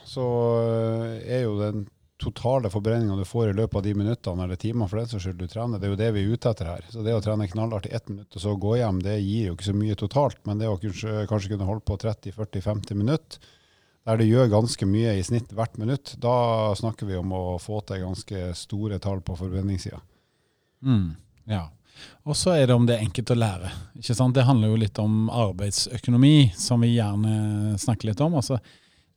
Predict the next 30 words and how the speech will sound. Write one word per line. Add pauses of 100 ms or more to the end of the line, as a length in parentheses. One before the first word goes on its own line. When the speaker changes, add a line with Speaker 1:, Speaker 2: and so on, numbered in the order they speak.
(140)
Speaker 2:
eh,
visse
treningsformer,
så
er
det
jo
sånn
at,
eh,
teknikk
er
jo
da
et, (160)
en
begrensende
faktor. (240)
Som
for
eksempel
når
vi
snakket
om
langrenn
her
på
starten
av